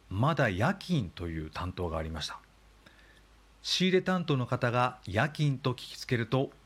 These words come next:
夜に営業に出かけます。売り上げが足らないと翌朝にも出かけます。夜打ち朝がけを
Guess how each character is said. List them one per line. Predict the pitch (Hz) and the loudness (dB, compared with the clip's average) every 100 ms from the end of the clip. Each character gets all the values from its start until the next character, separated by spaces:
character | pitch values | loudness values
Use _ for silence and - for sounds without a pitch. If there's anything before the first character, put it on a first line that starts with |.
| - - - | -20 -14 -2
夜 | 117 123 | 0 2
に | 113 139 - | 0 -2 -6
営 | - 107 143 | 0 2 2
業 | 135 139 | 2 2
に | 156 | 2
出 | 113 | 0
か | 87 | -2
け | 78 | -4
ま | 76 | -6
す。 | 76 - - _ - _ - _ - - _ - | -8 -12 -20 _ -20 _ -20 _ -20 -20 _ -2
売 | 120 | 2
り | 160 | 4
上 | 156 | 2
げ | 156 | 2
が | 151 | 2
足 | 143 | 2
ら | 139 | 0
な | 135 | 2
い | 135 | 0
と | 131 143 - - - | 2 0 0 -10 -4
翌 | 95 101 170 185 | -2 0 2 0
朝 | 180 175 | 2 2
に | 170 | 2
も | 175 | 2
出 | 101 | 0
か | 78 | -2
け | 80 | -6
ま | 80 | -8
す。 | - - _ - - - - - - _ - | -10 -20 _ -20 -20 -20 -20 -20 -20 _ -6
夜 | 101 101 139 | 0 2 2
打 | |
ち | 147 - 135 | 0 0 2
朝 | 131 127 131 | 2 0 0
が | 127 120 | 2 0
け | - 123 | 2 2
を | 139 | 4